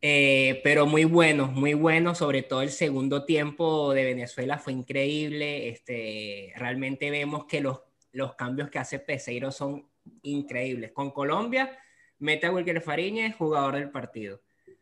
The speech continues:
Con Ecuador, mete a Edson, a Edson Castillo, jugador del partido. Y también metes a Sema Velázquez, que te da un poco de orden en el, en la defensa, pero increíble partido, de verdad que, y sobre todo ese empate al último minuto,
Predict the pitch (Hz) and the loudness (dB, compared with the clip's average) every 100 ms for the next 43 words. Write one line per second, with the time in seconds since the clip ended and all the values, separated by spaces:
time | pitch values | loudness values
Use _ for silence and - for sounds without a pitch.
0 | _ _ - 151 151 147 147 147 180 180 | _ _ -6 -2 -2 0 2 4 2 2
1 | 160 156 170 170 170 - 151 143 170 170 | -2 0 -2 -2 -8 -4 -4 -2 -4 -4
2 | 160 - 185 214 233 220 165 143 131 135 | -4 -4 -4 -2 -4 -4 -4 -4 -4 -6
3 | 131 139 135 135 123 143 139 135 135 139 | -8 -12 -10 -10 -8 -6 -6 -6 -4 -6
4 | 147 170 165 - 139 131 127 143 202 190 | -6 -4 -4 -6 -6 -6 -8 -6 -6 -6
5 | 143 131 131 139 139 147 135 127 135 147 | -6 -6 -6 -6 -6 -4 -4 -4 -6 -6
6 | 143 117 107 98 - 123 120 117 113 139 | -6 -4 -6 -8 -8 -6 -4 -4 -6 -6
7 | 156 185 180 127 113 113 127 127 123 127 | -4 -2 0 2 2 0 -2 -2 -2 0
8 | 123 131 139 135 110 123 113 113 113 113 | 0 0 -2 -2 -4 -4 -4 -4 -4 -6
9 | 117 135 139 127 123 120 110 123 127 139 | -4 -4 -2 0 0 0 0 2 2 2
10 | 139 135 135 131 135 139 131 135 139 123 | 0 2 2 2 2 2 2 0 0 0
11 | 117 131 - 156 | 0 -2 -2 -4